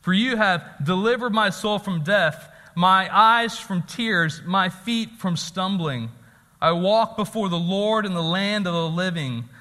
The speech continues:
I believed, even when I spoke, 'I am greatly afflicted.' I said in my alarm, 'All mankind are liars.' What shall I render to the Lord for all his benefits to me?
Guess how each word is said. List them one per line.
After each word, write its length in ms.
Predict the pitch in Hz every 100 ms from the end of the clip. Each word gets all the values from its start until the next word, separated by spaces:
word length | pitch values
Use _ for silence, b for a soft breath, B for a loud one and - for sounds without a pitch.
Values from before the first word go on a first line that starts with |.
| B B
I 140 | - 170
believed, 760 | 160 170 185 226 214 170 151
even 320 | 165 196 214
when 120 | 202 190
I 80 |
spoke, 520 | 175 - - 190 170 143
'I 200 | 165 165
am 100 | 143
greatly 400 | 151 165 160 160
afflicted.' 600 | 139 - 165 160 117 117 B B
I 140 | 170
said 300 | 180 - 220
in 80 | 214
my 180 | 208 190
alarm, 600 | 180 185 214 202 175 160
'All 320 | 156 175 214
mankind 840 | 202 196 196 196 190 - 180 180 165
are 140 | 139
liars.' 920 | 135 143 147 147 117 101 - - - _ _ _ b b b b b -
What 240 | 214 277
shall 240 | - 247
I 100 | 208
render 540 | 175 160 208 269 277 277
to 120 | 226
the 60 | 185
Lord 380 | 185 233 247
for 160 | - 190
all 340 | - 233 277
his 220 | 247 254 180
benefits 580 | 233 262 247 185 -
to 140 | - 147
me? 320 | 131 117